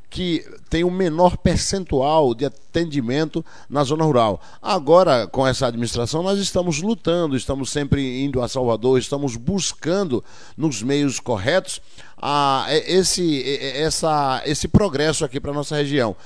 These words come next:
E ontem, a, o pessoal lá da, da, da Varginha, é contente mesmo, porque nessa administração já se conseguiu uma coisa que vinha sendo, sendo,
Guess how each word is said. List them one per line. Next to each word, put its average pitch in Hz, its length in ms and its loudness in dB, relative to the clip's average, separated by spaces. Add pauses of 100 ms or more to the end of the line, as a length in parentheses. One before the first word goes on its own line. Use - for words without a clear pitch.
(200)
E 175 140 6
ontem, 170 540 2
a, 78 180 -6
o 131 120 -4
pessoal 147 360 2
lá 139 160 0
da, 135 180 0
da, 117 160 -4
da 113 120 -2
Varginha, 117 520 0 (220)
é 120 100 -6
contente 202 640 0
mesmo, 165 320 0
porque 151 420 0 (300)
nessa 170 480 2
administração 156 720 -2 (220)
já 135 220 4
se - 120 -4
conseguiu 165 720 2
uma 160 240 0
coisa 160 300 0
que 151 200 -2
vinha 131 300 -2
sendo, 120 460 -4
sendo, 120 500 -2